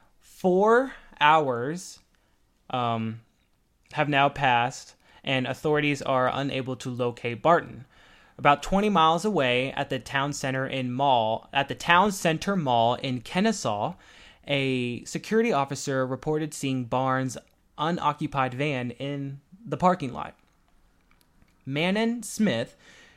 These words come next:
who was also at that mall, had said that she had seen Barton in the parking lot and recognized him as the suspect from the shootings. She pulled out her phone and called nine one one. The operators were skeptical at first,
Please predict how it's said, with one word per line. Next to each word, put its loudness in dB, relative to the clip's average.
who 0
was 2
also 2
at -6
that -4
mall, -6
had -2
said 0
that -2
she -2
had 0
seen 0
Barton 0
in -6
the -2
parking -2
lot 2
and -6
recognized -4
him -6
as -2
the -8
suspect -6
from -6
the -6
shootings. -4
She -4
pulled 2
out 6
her 0
phone 0
and -6
called 2
nine 0
one -4
one. -6
The 2
operators -2
were -6
skeptical -4
at -8
first, -6